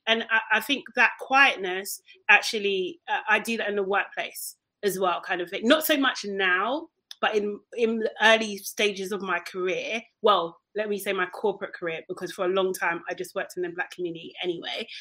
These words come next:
But, like, in my corporate career, I was definitely, in the first maybe two or three years, I was definitely the more silent Bob than anything.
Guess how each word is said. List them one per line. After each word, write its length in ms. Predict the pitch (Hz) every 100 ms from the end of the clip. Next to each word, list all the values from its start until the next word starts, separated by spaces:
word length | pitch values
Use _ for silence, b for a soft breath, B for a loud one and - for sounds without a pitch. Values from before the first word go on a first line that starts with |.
| B
But, 120 | 196 196
like, 200 | 180 -
in 120 | 208 196
my 120 | 185
corporate 580 | - 247 220 - 190 - - b -
career, 400 | 180 175 165 160
I 100 | 190
was 200 | 190 180
definitely, 720 | - 196 - 190 185 175 170 -
in 100 | 180
the 80 |
first 400 | 170 - 190 180 -
maybe 420 | 180 180 170 - b b
two 220 | - 233 185
or 40 |
three 260 | 180 190 180
years, 580 | 175 190 165 175 185 - b -
I 120 | 185
was 260 | 175 175 -
definitely 460 | 220 185 196 180
the 160 | 175 180 -
more 380 | 196 190 180 170
silent 540 | - - 180 180 156
Bob 160 | 180 170
than 160 | 175 156
anything. 400 | 165 151 170